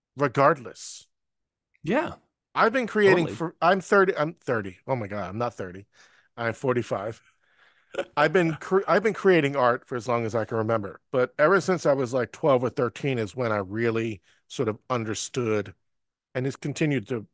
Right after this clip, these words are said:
Speaker 1: even more understand, that art can communicate things,
Speaker 2: Mm-hmm.
Speaker 1: you know? So, like, I've been creating art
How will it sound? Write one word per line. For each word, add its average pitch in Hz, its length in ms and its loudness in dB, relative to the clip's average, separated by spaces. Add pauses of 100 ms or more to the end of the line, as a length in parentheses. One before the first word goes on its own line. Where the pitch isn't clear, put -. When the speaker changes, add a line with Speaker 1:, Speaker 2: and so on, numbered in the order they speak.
Speaker 1:
even 107 200 -6
more 107 240 -4
understand, 95 460 -14 (300)
that - 200 -6
art 127 300 0
can 104 420 -2
communicate 127 540 -2
things, - 460 -20 (720)
Speaker 2:
Mm-hmm. 120 320 -8
Speaker 1:
you 110 80 -6
know? 110 200 -6 (460)
So, - 300 0 (260)
like, 127 240 -8
I've 175 160 2
been 196 160 -2
creating 143 460 -2
art 131 260 -2